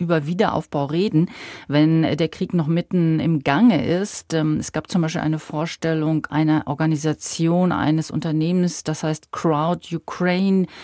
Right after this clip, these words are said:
ein Crowdfunding. Die sammeln gerade fünf Millionen Euro ein, womit dann, äh, Häuser gebaut werden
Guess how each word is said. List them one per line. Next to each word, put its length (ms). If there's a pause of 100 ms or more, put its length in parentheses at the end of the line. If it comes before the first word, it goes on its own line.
(120)
ein 240
Crowdfunding. 880
Die 120
sammeln 380
gerade 460
fünf 320
Millionen 480
Euro 400
ein, 400 (340)
womit 520
dann, 420
äh, 220
Häuser 260
gebaut 380
werden 160